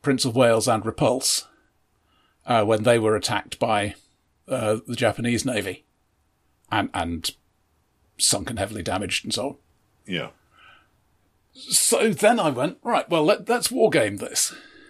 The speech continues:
Speaker 2: <laughs>
Speaker 1: I don't think Hood is going to make a huge difference, but we
Speaker 2: But
Speaker 1: also ha-, we also have a different commander, uh, who
Speaker 2: Yeah.
Speaker 1: thinks in a different way and so on. So I,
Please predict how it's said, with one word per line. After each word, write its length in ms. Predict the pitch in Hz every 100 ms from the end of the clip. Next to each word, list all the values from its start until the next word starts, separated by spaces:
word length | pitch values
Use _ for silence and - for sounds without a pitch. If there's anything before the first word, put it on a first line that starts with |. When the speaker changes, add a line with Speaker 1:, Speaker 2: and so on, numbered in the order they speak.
| - - - _ _ _ _ -
Speaker 2:
<laughs> 0 | 247 - - _ _ _ _ _ _ _ _
Speaker 1:
I 140 | 107 135
don't 320 | - 156 -
think 260 | - 156 139
Hood 180 | 156
is 100 | 156
going 160 | - 147
to 80 | 123
make 160 | 143 135
a 60 |
huge 360 | - 139 156 -
difference, 580 | 180 - 214 233 - - - - _ _ _ _ _ _
but 120 | 147
we 80 | 139
Speaker 2:
But 60 | -
Speaker 1:
also 180 | - 160
ha-, 120 | 151
we 140 | 143 143
also 200 | 165 175
have 120 | 139
a 40 |
different 340 | 147 147 151 123
commander, 520 | 127 110 104 117 180 - _ _ _ _ _ -
uh, 200 | 120 117
who 100 | 104
Speaker 2:
Yeah. 120 | 117
Speaker 1:
thinks 240 | 165 - -
in 100 | 131
a 80 | 127
different 340 | 123 131 113
way 420 | 117 110 110 135 - - - -
and 220 | 107 117
so 200 | 117 101
on. 80 | - - - - - - -
So 640 | 190 - 175 151 151 151 151
I, 160 | 147